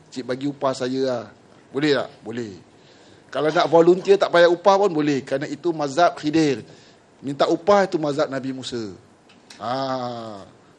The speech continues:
Jadi tak payah nak gaduh-gaduh. Ha. Letakkan sesuatu pada,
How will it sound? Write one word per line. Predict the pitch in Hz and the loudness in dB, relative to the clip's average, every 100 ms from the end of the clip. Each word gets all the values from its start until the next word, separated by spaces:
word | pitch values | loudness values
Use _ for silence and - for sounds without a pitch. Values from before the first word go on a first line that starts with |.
| - | -12
Jadi | 143 208 | -6 0
tak | 196 | 0
payah | - 180 180 | 4 4 4
nak | 165 | 4
gaduh-gaduh. | 175 180 180 175 147 107 - - _ _ _ - | 4 4 4 6 4 2 -10 -20 _ _ _ -20
Ha. | - _ _ _ _ - | -20 _ _ _ _ -12
Letakkan | 143 196 160 196 | 0 0 4 2
sesuatu | 190 190 190 190 214 202 | 2 2 4 4 2 2
pada, | 175 170 214 254 | 4 6 6 4